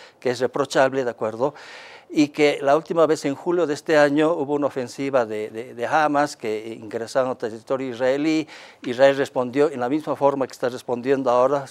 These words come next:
feroces bombardeos. Y en aquella oportunidad, en julio, se crisi-,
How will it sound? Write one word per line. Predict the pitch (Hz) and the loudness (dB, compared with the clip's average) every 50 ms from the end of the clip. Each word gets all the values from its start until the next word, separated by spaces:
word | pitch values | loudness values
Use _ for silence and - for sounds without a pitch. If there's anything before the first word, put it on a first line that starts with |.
| - - - | -16 -20 -12
feroces | - 123 120 135 143 135 135 | -8 -6 -4 -4 -4 -6 -6
bombardeos. | 123 131 123 117 117 120 123 123 139 139 - - - | -8 -6 -4 -4 -4 -2 -2 -2 -2 -2 -4 -8 -10
Y | |
en | 135 147 | -8 -8
aquella | 143 143 - 208 208 | -8 -6 -6 -6 -6
oportunidad, | 196 - 170 135 - 139 117 120 120 127 131 131 | -4 -4 -6 -6 -6 -8 -10 -6 -4 -4 -2 -4
en | 117 - | -4 -6
julio, | - 113 104 98 95 107 113 - - - - - - - - - - | -8 -12 -10 -10 -8 -8 -10 -10 -12 -20 -20 -20 -20 -20 -20 -20 -18
se | - - 120 - | -12 -10 -10 -8
crisi-, | 139 131 127 151 147 - | -8 -6 -4 -6 -6 -8